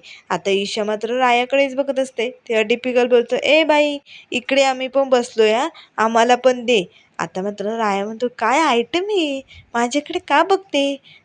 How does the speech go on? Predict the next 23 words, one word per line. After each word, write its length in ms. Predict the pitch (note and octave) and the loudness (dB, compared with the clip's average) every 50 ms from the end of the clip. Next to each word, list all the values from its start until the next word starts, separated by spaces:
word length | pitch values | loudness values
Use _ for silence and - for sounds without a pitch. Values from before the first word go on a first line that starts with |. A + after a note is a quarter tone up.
| _ - | _ -2
तेव्हा 160 | A3 G3 F#3+ | 0 0 0
लगेच 500 | G3+ G#3 G#3+ G3 G3 G3+ A3 A3 - - _ - | 0 0 -2 -2 -2 -4 -4 -4 -8 -12 _ -6
आता 340 | B3 B3 B3 - G#3+ A3 B3 C4 _ _ _ _ _ _ _ _ _ _ - | -6 -4 -2 -2 -4 -4 -4 -8 _ _ _ _ _ _ _ _ _ _ -8
राया 460 | C4 C4 B3 A#3+ A#3+ C4 C4 B3 B3+ | -6 -4 -2 0 0 0 -2 -2 -4
व 100 | C#4 C#4+ | -4 -2
त्याचे 300 | C#4+ D4 D4 D4 - D4+ | 0 0 0 0 -2 -4
मित्र 300 | D4 C4+ A#3+ - C4+ C#4+ | -4 -4 -4 -2 -2 -4
ज्यूस 340 | B3 A3+ B3+ B3+ B3 B3 - | -4 -2 -2 -2 -2 -2 -4
पिऊ 220 | - C4 A#3+ A3 | -4 -4 -2 0
लागतात. 340 | G#3 F#3+ F3+ - - F3 D#3+ - _ _ _ _ _ - | -2 -2 -4 -6 -8 -12 -12 -12 _ _ _ _ _ -4
तेव्हा 160 | G#3 G3 G3+ | -2 0 0
राया 220 | G#3 G3+ G#3 G#3 | 0 0 0 -2
म्हणतो, 240 | G#3 A3 G#3+ G3+ A3+ A3 - | -4 -8 -8 -6 -6 -6 -4
"काय 260 | - G#3 G3 A#3+ D4 D#4+ | -4 -2 0 0 2 2
आंबट 420 | D#4 D4+ D4+ C#4+ C#4 D4 D4 D4+ | 0 0 0 2 2 2 2 0
हे, 340 | C#4+ C4+ A#3+ A#3 A3+ A3+ A#3 A3+ - - _ _ _ _ _ _ | 0 0 0 0 0 -2 -4 -6 -10 -18 _ _ _ _ _ _
चव 220 | - A3+ G#3 G#3 G3+ | -2 0 0 0 0
ना 160 | G3 G3+ G3+ | -4 -6 -8
चोथा." 500 | G3 - G#3+ G3 G3 - G3 F#3 F#3+ G#3+ A3+ - _ _ _ _ _ - | -8 -6 -8 -8 -8 -10 -10 -8 -8 -8 -10 -14 _ _ _ _ _ -4
त्याच 260 | G3+ F3+ F3+ F3+ - | -2 -2 -2 -4 -4
वेळेस 300 | G#3+ G#3 G3 A3 A3 - - | -4 -4 -4 -4 -8 -8 -10
आता 240 | - F#3 - A3 G#3+ | -10 -6 -4 -4 -4
लगेच 480 | A3+ A#3+ A3+ G3+ G3+ G#3+ A#3+ A#3 _ | -4 -6 -6 -6 -6 -6 -8 -10 _